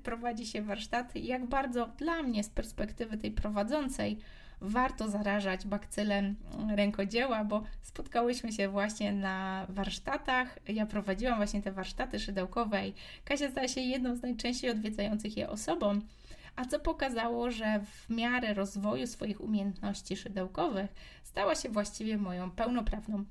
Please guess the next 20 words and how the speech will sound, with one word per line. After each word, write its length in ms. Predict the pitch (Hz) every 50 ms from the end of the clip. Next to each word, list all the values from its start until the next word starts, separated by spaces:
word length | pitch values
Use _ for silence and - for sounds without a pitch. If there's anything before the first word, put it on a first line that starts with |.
| - -
partnerką 580 | - 381 - - 480 466 - - - 240 220 214
biznesową, 680 | 208 196 175 - 190 180 - - 208 202 - 240 240 247 - - -
ponieważ 380 | - 214 214 208 208 190 190
sama 320 | - - 220 233 233 226 214
teraz 320 | 214 - - 196 - -
tworzy 500 | - - - 208 202 208 202 202 196 196
i 160 | - - 196
sprzedaje 540 | - - - - 190 196 180 180 175 185 180
swoje 320 | - - - 208 196 190
prace. 380 | - - - 190 190 - - - - - - - - - - - - - - - - - - - - - - - -
I 100 | - 247
znowu 320 | 226 226 247 240 240 220 220
pokazało 560 | - 202 - 214 208 208 214 220 220 220 220
to, 180 | 220 202 202
jak 180 | 208 196 190 190
bardzo 420 | 196 - 190 196 214 214 214 208
duże 280 | 196 196 190 190 196 190
pole 360 | 190 - 202 196 196 196 190
do 120 | 185 185 190
współpracy 760 | - - - - 208 196 - - 208 196 - - - 190